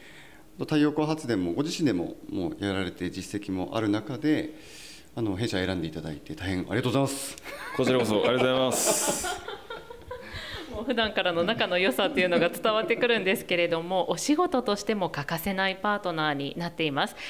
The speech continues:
Speaker 3: 来週はその辺もお話を伺っていきます。そしてお客様にはプレゼントがもらえる大きなチャンス、キャンペーンがソーラーポストさんで行われてるんですよね。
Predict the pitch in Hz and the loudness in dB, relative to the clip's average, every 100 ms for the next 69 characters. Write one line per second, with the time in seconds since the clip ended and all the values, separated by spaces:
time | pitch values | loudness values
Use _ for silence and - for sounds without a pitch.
0 | - 160 170 170 165 170 165 151 220 233 | -6 -2 -2 2 2 2 0 0 0 2
1 | 220 233 - 165 156 156 170 160 170 175 | 4 4 2 0 -2 0 0 0 -2 -2
2 | 170 170 170 165 185 233 - - - - | 0 0 0 0 0 -2 -8 -14 -6 -4
3 | 285 285 180 175 196 - 233 208 185 165 | 0 0 0 0 -2 0 0 2 2 0
4 | 139 131 - 156 160 214 226 247 220 - | 0 0 0 -2 0 2 2 4 2 2
5 | 170 160 156 156 156 156 160 - 208 311 | 2 2 2 4 4 4 4 4 4 2
6 | - 233 190 196 196 196 175 160 185 247 | 2 2 2 2 0 2 2 2 4 2
7 | 320 392 392 285 208 185 180 180 180 185 | 4 2 2 4 2 2 2 2 0 -2
8 | 180 - 143 135 147 147 143 143 156 143 | -2 0 0 0 -2 0 0 2 2 0
9 | 135 - 131 160 180 214 | -4 -6 -4 0 0 -2